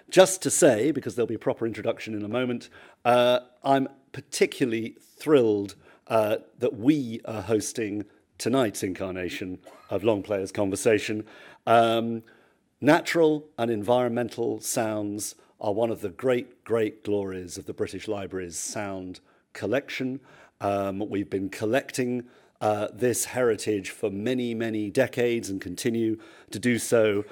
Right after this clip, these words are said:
and there is no one better than Chris Watson to talk about that and explore the issues it raises, uh, and the techniques used to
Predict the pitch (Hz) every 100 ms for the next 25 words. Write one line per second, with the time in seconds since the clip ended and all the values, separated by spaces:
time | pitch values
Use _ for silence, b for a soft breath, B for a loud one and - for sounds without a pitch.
0 | B - 107 110 101 107 123 113 104 110
1 | 107 98 98 90 107 - 113 120 - 110
2 | 95 92 B B B - 104 98 98 -
3 | - 143 - 120 110 107 113 104 101 -
4 | b b - 104 110 - - 117 107 107
5 | 131 - 117 101 101 - 110 101 98 98
6 | 90 b b b 113 101 107 104 98 -
7 | 113 107 110 110 - 107 113 107 95 92
8 | - b b b - - 98